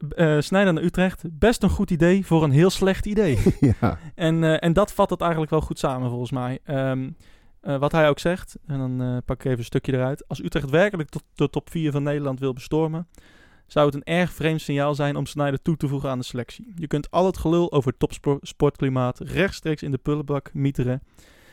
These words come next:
Speaker 1: en zadelt, eh, trainer Van der Brom, eh, op met een paar duivelse dilemma's. Welke speler laat je vallen voor een wandelende gimmick?
Speaker 2: Hmm.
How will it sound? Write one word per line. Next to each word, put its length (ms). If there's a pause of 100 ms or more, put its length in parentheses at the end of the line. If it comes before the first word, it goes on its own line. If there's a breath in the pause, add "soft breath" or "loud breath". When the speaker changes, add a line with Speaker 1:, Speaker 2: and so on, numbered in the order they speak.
(220 soft breath)
Speaker 1:
en 140
zadelt, 560
eh, 320
trainer 340
Van 120
der 100
Brom, 340 (240)
eh, 240
op 240
met 140
een 80
paar 160
duivelse 400
dilemma's. 560
Welke 260
speler 300
laat 180
je 80
vallen 280
voor 160
een 100
wandelende 520
gimmick? 440
Speaker 2:
Hmm. 80